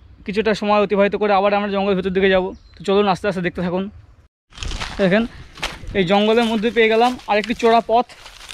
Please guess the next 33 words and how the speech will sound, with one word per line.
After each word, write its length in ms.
তো 240
সেই 140
চোরা 260
পথ 220
দিয়ে 260
এবার 300
আস্তে 260
আস্তে 400
আরও 220
গভীরের 320
দিকে 160
যেতে 140
থাকছি। 360
শুধু 320
এই 240
জঙ্গলটাকে 480
আপনি 180
অনুভব 320
করুন, 140
ভিডিওটি 260
দেখুন 260
শেষ 180
পর্যন্ত। 400
আমি 140
বলছি 240
অবশ্যই 340
ভালো 220
লাগবে। 260
এটা 140
একটা 160
সত্যি 540
একটু 160
different 460